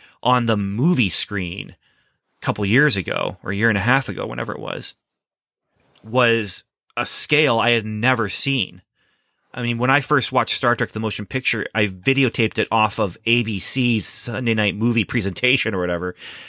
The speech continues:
Uh, there are, <laughs> there are times in that movie where you, you have no clue what's going on because it's sh-, it's dark shots of a big thing that's been cropped, you know, and it just doesn't, it just doesn't work.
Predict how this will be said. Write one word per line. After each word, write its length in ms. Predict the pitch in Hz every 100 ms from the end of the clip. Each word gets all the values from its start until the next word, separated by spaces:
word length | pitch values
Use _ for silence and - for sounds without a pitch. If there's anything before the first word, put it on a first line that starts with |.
| - -
Uh, 180 | 113 104 - -
there 200 | 156 185
are, 120 | 123 - 139
<laughs> 200 | 143 -
there 140 | 151
are 40 | 131
times 480 | - 151 175 165 -
in 140 | 139
that 140 | 123 104
movie 240 | 131 120
where 120 | 101
you, 80 | 113 - -
you 160 | 151
have 80 | 147
no 120 | 170
clue 420 | - - 247 302
what's 220 | 226 - -
going 300 | 120 101 90
on 300 | 87 110 117 - - -
because 260 | - 190 139
it's 100 | 135
sh-, 220 | - - -
it's 160 | 127 131
dark 420 | 117 143 165 -
shots 520 | - - 143 180 -
of 120 | -
a 60 | 120
big 340 | 104 165 156
thing 380 | - - 143 170
that's 140 | 139 -
been 160 | 120
cropped, 580 | 92 - 135 - - - _ _ _ _ -
you 140 | 127
know, 240 | 117 117 113
and 180 | 127
it 100 | 120 110
just 280 | 143 -
doesn't, 320 | 143 135 120 -
it 80 | 107
just 180 | 120
doesn't 300 | 120 104 104
work. 320 | 120 117 -